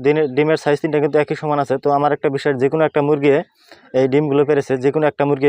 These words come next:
পেড়েছে, যেহেতু তিনটা ডিমের সা-, সাইজই একই। আর ডিমের সাইজগুলো কিন্তু বর্তমান খুবই ছোট, যেহেতু মুরগিগুলো ঠিকঠাকভাবে বয়স হয়নি। তো ঠিকঠাকভাবে বয়স না হওয়ার কারণে কিন্তু মুরগিগুলোর ডিমগুলো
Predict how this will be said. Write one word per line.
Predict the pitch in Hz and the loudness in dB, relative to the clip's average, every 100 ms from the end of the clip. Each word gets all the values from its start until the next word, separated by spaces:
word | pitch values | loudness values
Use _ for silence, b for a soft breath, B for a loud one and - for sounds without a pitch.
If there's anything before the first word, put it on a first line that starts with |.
| 131 | 2
পেড়েছে, | 127 127 | -2 -2
যেহেতু | 123 127 135 | -6 -6 -4
তিনটা | 165 165 | -2 -2
ডিমের | 151 156 156 | -2 -2 -4
সা-, | 165 120 | -6 -6
সাইজই | 143 135 151 147 | -2 0 0 0
একই। | 143 135 156 _ B B B B | 2 -2 -2 _ B B B B
আর | 117 131 131 | -2 -2 -2
ডিমের | 139 170 - | -4 -4 0
সাইজগুলো | 156 147 160 | -2 2 0
কিন্তু | 156 156 151 | 0 -2 -2
বর্তমান | 147 151 143 | -2 -4 -4
খুবই | 139 151 | -4 -2
ছোট, | 151 139 | 0 0
যেহেতু | 131 139 | 0 -2
মুরগিগুলো | 139 147 151 139 | 0 0 0 0
ঠিকঠাকভাবে | 131 156 147 135 143 123 | -2 -4 -4 0 0 0
বয়স | 143 - | -2 -2
হয়নি। | 139 135 143 | -6 -6 -8
তো | 139 | -8
ঠিকঠাকভাবে | 147 151 143 151 127 | -6 -4 -2 -2 0
বয়স | 147 151 | -2 -2
না | |
হওয়ার | 151 156 147 | -6 -4 -2
কারণে | 151 143 | -2 -4
কিন্তু | 139 | -4
মুরগিগুলোর | 143 143 139 139 135 | -4 -4 -2 -2 0
ডিমগুলো | 147 147 127 | 0 0 0